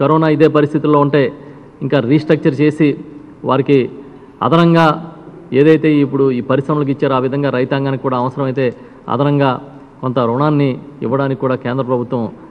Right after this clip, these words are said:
సహకరించాలని కూడా కోరుకుంటున్నాం. అయితే పూర్తి స్థాయిలో ఆ ఫార్ములాస్ ఏ విధంగా ఉంటాయి, ఏ విధంగా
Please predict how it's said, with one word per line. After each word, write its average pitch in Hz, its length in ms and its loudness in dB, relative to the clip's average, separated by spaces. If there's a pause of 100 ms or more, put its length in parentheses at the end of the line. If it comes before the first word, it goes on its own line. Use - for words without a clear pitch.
(220)
సహకరించాలని 120 560 -2
కూడా 117 120 -4
కోరుకుంటున్నాం. 135 520 -4
అయితే 151 200 0
పూర్తి 170 420 0
స్థాయిలో 160 480 2 (600)
ఆ 117 400 2 (320)
ఫార్ములాస్ 170 540 4
ఏ 147 120 4
విధంగా 151 320 2
ఉంటాయి, 139 500 -2 (360)
ఏ 131 140 4
విధంగా 160 540 4